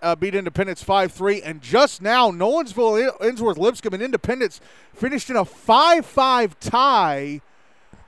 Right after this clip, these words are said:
If Nolensville had won that game, Independence would have be-, uh, grabbed the seven seed for the Henry Hine Cup. They still have a chance at the six seed, but that's as high as they can go.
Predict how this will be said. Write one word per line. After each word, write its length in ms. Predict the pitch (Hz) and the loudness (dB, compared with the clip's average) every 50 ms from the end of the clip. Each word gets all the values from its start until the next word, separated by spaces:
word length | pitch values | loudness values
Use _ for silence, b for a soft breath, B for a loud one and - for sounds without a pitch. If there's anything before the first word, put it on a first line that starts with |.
| _ _ _ _ _ - | _ _ _ _ _ 2
If 220 | 190 196 - - | 2 2 2 0
Nolensville 640 | 175 196 233 285 339 349 330 240 190 226 269 247 | 0 2 4 4 4 4 0 -2 -2 0 2 2
had 80 | 226 196 | 2 2
won 260 | 196 214 254 277 269 | 2 2 2 2 4
that 240 | 247 233 226 202 165 | 2 0 0 -2 -2
game, 400 | 151 202 233 262 277 262 233 208 | -2 0 0 0 0 -2 -4 -6
Independence 720 | 185 214 269 285 277 202 - - 226 269 277 277 226 - | -6 -6 -4 -4 -4 -2 -2 -2 -2 -2 -4 -6 -8 -6
would 140 | - 226 214 | -2 -2 -2
have 160 | 208 165 147 | -2 -2 -4
be-, 180 | 156 220 214 - | -4 -6 -4 -2
uh, 320 | 170 185 185 175 175 170 160 147 | -2 0 0 0 0 -2 -4 -8
grabbed 360 | - 170 196 214 226 233 190 175 | -4 0 2 2 2 2 0 -2
the 100 | 185 156 | -6 -6
seven 460 | - - - 226 254 277 277 247 208 | -6 -4 0 2 2 2 2 -2 -8
seed 240 | - - 226 185 151 | -10 -12 -12 -12 -10
for 80 | 196 | -8
the 80 | 196 180 | -6 -6
Henry 260 | 185 208 202 196 180 | -6 -6 -6 -6 -4
Hine 300 | 160 196 220 240 254 226 | -2 0 0 0 -2 -2
Cup. 340 | - - 196 170 160 151 - _ _ b b b b b b b b b b b b b b b - | 0 2 2 2 2 0 -4 _ _ b b b b b b b b b b b b b b b -4
They 120 | 190 208 | -2 -2
still 260 | 202 - - - 320 | -2 -2 0 2 2
have 80 | 359 339 | 4 4
a 80 | 294 233 | 2 0
chance 340 | - - 254 277 262 - | 0 0 0 0 0 -2
at 60 | 254 190 | -6 -12
the 100 | 180 170 | -12 -12
six 440 | - - - - 311 302 - - | -12 -10 -6 -4 -4 -4 -6 -8
seed, 680 | - - - 233 226 220 220 214 214 214 214 190 185 143 _ _ _ _ _ _ _ _ _ _ - 147 | -14 -8 -6 -4 -4 -4 -4 -6 -6 -6 -6 -6 -8 -8 _ _ _ _ _ _ _ _ _ _ -6 0
but 200 | 185 208 175 170 | 0 0 0 0
that's 240 | 190 220 247 - - | 0 0 0 -2 -4
as 140 | 247 185 - | -10 -6 -2
high 280 | 196 226 226 220 208 | 2 2 4 4 2
as 160 | 208 185 160 | 0 -2 -2
they 140 | 185 214 214 | 0 0 0
can 220 | - - 202 190 180 | -2 -4 -8 -2 2
go. 540 | 196 226 226 208 165 135 113 107 110 113 | 6 6 8 8 6 4 0 -8 -14 -20